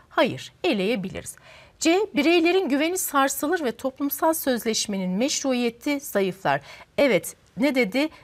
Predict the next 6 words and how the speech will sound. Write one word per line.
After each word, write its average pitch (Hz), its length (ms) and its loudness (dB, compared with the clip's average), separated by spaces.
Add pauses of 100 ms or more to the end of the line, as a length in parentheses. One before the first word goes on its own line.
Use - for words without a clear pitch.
Zaten 226 500 0
genel 226 440 0
iyiliğe 220 380 0
ve 285 80 0
toplumsal 233 720 -4
uyuma, 226 400 0